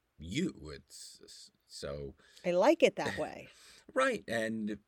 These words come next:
Speaker 1: I guess that's th-, that's the thing, is having your finger in a number of pies satisfying and getting you where you want?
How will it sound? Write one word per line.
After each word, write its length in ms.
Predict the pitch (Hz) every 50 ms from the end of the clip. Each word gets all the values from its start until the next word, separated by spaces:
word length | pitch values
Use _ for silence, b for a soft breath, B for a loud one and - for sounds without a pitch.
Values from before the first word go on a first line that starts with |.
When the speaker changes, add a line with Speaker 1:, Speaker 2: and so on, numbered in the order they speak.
| _ _ _ _ _ _ _ _ _ _ _ -
Speaker 1:
I 100 | 95 101
guess 180 | 85 87 82 -
that's 360 | - 78 73 73 - - - - _ -
th-, 100 | 90 - - 104
that's 380 | 85 87 78 78 73 - -
the 120 | - 73 73
thing, 360 | - - 170 196 202 113 71
is 300 | 69 69 69 73 78 -
having 480 | 80 73 67 67 73 69 69 73 69 65
your 320 | 71 71 69 71 71 69
finger 440 | - - 87 85 104 101 92 85 78
in 220 | 71 67 71 71
a 60 | 71 71
number 500 | 73 73 73 71 71 76 71 71 69 - -
of 140 | 73 76 _
pies 640 | - 73 69 71 71 71 71 76 71 - - - _ _ _ -
satisfying 600 | - - 85 101 135 135 - 175 180 214 233 220
and 100 | 165 120
getting 200 | 92 80 85 87
you 140 | 85 85 85
where 120 | 87 85 85
you 140 | 85 78
want? 260 | 80 104 165 208 -